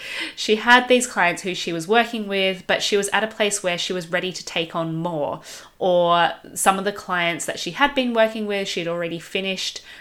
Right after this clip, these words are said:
a piece of work with them and there was nothing else that they needed from her. So she had the capacity to take on more, and also she wanted to make more money. Who doesn't, right? In business, who doesn't want to make more money? She also wanted to use her skills. She felt like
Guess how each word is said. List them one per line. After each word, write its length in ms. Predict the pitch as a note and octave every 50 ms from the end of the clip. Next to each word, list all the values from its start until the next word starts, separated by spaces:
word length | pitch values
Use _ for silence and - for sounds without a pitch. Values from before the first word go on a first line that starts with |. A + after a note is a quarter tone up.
| - - _ _ - _ _ _
a 60 | F3
piece 280 | - - - G3 - -
of 120 | D#3+ -
work 300 | A3 A3 A3 G#3+ G#3+ -
with 140 | G3+ F#3+ G3
them 240 | - F#3+ F#3 F#3 -
and 140 | - F3+ F3+
there 60 | F3+
was 160 | F3 E3+ F3
nothing 520 | F3+ F3+ F#3 F3 - - F#3+ F#3+ F#3 F3+ - -
else 280 | E3 E3 E3 E3 D#3+ -
that 180 | - - -
they 140 | - E3+ E3
needed 420 | E3 D#3+ D3+ D#3 D#3 E3 F3+ F3
from 240 | - - F#3 F3+ F#3
her. 340 | - F#3+ G3+ A#3+ C#4 C#4 A#3
So 140 | - - G#3
she 280 | G#3+ - A#3+ A3+ A3
had 320 | - - - A#3 B3 C4 B3+ - - -
the 140 | D4+ C#4+
capacity 580 | C#4 - A3 A3 - F#3 F#3 - - F#3 F3 F3
to 140 | E3 - -
take 280 | - - E3 D#3 -
on 180 | - D#3 D#3 D#3
more, 240 | D#3 D#3 D3+ D#3 - -
and 140 | F3 -
also 480 | - - G3 G3 - - G3+ F#3+ F#3 F#3 - - - - - -
she 160 | - - D4
wanted 280 | C#4 D#4+ E4+ F4+ E4 E4
to 80 | C4
make 260 | A3 G3 F3 D#3+ - -
more 140 | E3 D#3+
money. 360 | D#3+ - A#3+ A#3 D#3 - - - _ -
Who 160 | C#4 C#4+ C#4
doesn't, 380 | B3+ B3 A3 G#3+ F3+ D#3+ - -
right? 300 | F3+ F3+ G#3+ D4+ C4+ -
In 180 | A3 A3+ G#3+
business, 360 | - G3+ F3 - - - - -
who 140 | B3+ B3+
doesn't 240 | C4 C4 C4 C4 -
want 140 | G#3+ G#3+ G3+
to 40 | F#3
make 280 | E3+ D#3 D#3 - -
more 160 | - E3+ E3 E3
money? 360 | D#3+ - - G#2+ G#2 D#3 - - - - - - - - - - - - _
She 120 | - - G4+
also 200 | A4+ A4 - E4
wanted 220 | C#4 A3+ G#3+ A3
to 80 | - -
use 300 | F3+ F#3 G3+ G3 F#3+ -
her 160 | - E3 D#3+
skills. 680 | - - - - E3+ E3 F3+ A3+ C#4+ D#4+ D#4+ D#4+ - -
She 140 | - - G#3+
felt 280 | G#3+ - G#3+ G#3+ - -
like 460 | G#3+ G3 F#3 F#3 F#3 - - -